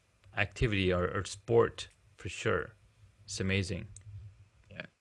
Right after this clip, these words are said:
Speaker 1: The human body, you know, you could see its full potential with gymnastics.
Speaker 2: Yeah. So that's what I
Speaker 1: Awesome.
Speaker 2: really wanted to do,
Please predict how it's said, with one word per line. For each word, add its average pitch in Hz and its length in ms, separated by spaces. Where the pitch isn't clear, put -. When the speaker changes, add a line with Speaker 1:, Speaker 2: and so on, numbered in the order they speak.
Speaker 1:
The 107 120
human 110 340
body, 95 460
you 90 80
know, 90 80
you 90 120
could 92 160
see 95 380
its - 180
full 104 220
potential 90 760
with 90 140
gymnastics. 92 800
Speaker 2:
Yeah. - 220
So 147 100
that's 143 260
what 180 140
I - 20
Speaker 1:
Awesome. 147 140
Speaker 2:
really 135 160
wanted 123 260
to 113 140
do, 113 260